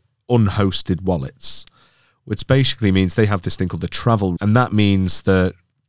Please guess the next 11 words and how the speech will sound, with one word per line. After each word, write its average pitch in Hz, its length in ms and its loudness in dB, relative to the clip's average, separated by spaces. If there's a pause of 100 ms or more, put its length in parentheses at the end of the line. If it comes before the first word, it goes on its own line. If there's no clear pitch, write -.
(720)
basically 104 720 2
you 113 280 4
need 98 320 2
to, 90 500 0 (720)
if 131 280 2
you're 113 220 4
sending 92 760 0 (560)
crypto 120 480 -2
to 95 160 -2
an 90 60 0
exchange, 92 840 -2